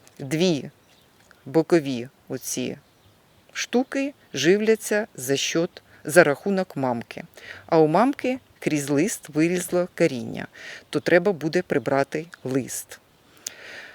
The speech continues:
Треба буде зрізати гострим ножем оцей зріз знизу, трошечки його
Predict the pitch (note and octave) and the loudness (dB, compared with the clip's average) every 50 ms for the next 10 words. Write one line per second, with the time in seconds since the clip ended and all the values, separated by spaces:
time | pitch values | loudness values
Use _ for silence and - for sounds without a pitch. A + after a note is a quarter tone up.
0 | - _ - G#3+ A#3 G#3+ F3 F#3 D3+ C#3 D#3+ D#3+ C3 - C3 B2+ C3+ C3+ - _ | -14 _ 8 8 8 10 8 4 2 2 -2 -6 -4 -4 -4 -4 -4 -8 -10 _
1 | - C#3 C3 D#3 D#3 E3 C#3+ A#2+ B2 C3 - _ - A#2 A#2 - - _ _ _ | -10 -6 -4 -2 0 0 0 0 0 -2 -4 _ -4 -6 -6 -6 -10 _ _ _
2 | _ _ _ _ _ _ _ _ - _ _ _ _ _ _ _ _ _ - _ | _ _ _ _ _ _ _ _ -20 _ _ _ _ _ _ _ _ _ -20 _
3 | _ _ _ _ _ _ _ - C#3 D3 F3+ E3+ - - - D3 C#3 C3+ B2+ C3 | _ _ _ _ _ _ _ -8 2 6 6 6 6 2 -2 -2 -2 -2 -2 -2
4 | C3 C3 - B2+ B2 A#2+ A#2+ A#2+ - - - B2 - - C3+ B2+ A#2 A2+ - C3+ | -2 -2 -2 0 -2 -2 -4 -8 -12 -12 -12 -8 -2 0 0 0 -2 -4 -6 -6
5 | B2+ A#2+ B2 - - - - - C3 B2 A#2+ C#3 C#3 B2+ C3 B2 - G#3 A3+ C#4 | -6 -4 -6 -6 -8 -10 -12 -12 -12 -6 -4 -4 -2 -2 -4 -4 0 0 0 0
6 | D4 _ - - - _ - E3 F#3+ A#3+ - F4+ - - - - D#3+ C#3+ C#3+ C#3 | 0 _ -18 -20 -20 _ 0 4 4 4 4 2 -2 -4 -4 -4 -4 0 0 0
7 | A#2 C3+ D#3+ F#3 G#3 | 2 2 0 0 0